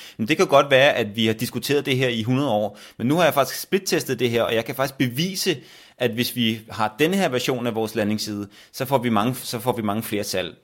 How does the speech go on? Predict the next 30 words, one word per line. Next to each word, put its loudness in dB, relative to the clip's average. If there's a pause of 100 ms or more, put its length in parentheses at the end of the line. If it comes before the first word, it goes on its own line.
Hvis -8
vi -6
kommunikerer -2
på -2
den 2
her 2
måde, 2
eller 0
hvis -4
det 0
er, 4 (280)
hvis -8
det -2
er -20 (100)
den 0
her 4
værdi, -2
det -2
er -8
den 0
her 0
oplevelse 0
af 2
værdi, -6
vi -6
skaber -2
i 2
vores -2
brugers -2
hoved, 0